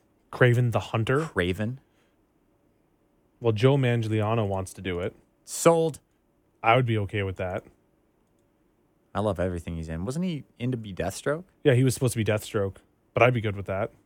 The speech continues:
Speaker 2: Yep,
Speaker 1: Uh,
Speaker 2: I'd watch that.
Speaker 1: Oh, this is it. Uh, this guy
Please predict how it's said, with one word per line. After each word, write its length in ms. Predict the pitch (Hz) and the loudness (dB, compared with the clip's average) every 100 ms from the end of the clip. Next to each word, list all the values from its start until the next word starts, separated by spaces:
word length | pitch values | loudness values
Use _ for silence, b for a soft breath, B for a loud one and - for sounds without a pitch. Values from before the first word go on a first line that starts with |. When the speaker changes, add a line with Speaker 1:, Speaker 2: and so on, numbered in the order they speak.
| _ _ _ _ _ _ _ _ _ _ _ _ _ _ _ _ _ - | _ _ _ _ _ _ _ _ _ _ _ _ _ _ _ _ _ 2
Speaker 2:
Yep, 140 | 113 | 2
Speaker 1:
Uh, 460 | 95 95 95 95 92 | 4 -2 -2 -2 -2
Speaker 2:
I'd 120 | 92 | -2
watch 180 | 90 90 | -2 -2
that. 200 | 92 87 - | -2 0 6
Speaker 1:
Oh, 300 | 233 113 - _ _ _ - | 6 4 -2 _ _ _ 0
this 160 | 156 127 | 0 2
is 120 | 120 | 0
it. 200 | 104 - _ _ _ 123 | 0 -2 _ _ _ -4
Uh, 680 | 120 117 117 117 117 113 101 _ _ _ _ _ _ - | 0 2 2 2 0 0 -4 _ _ _ _ _ _ -4
this 140 | 123 | -2
guy 340 | - 107 87 | 0 0 -2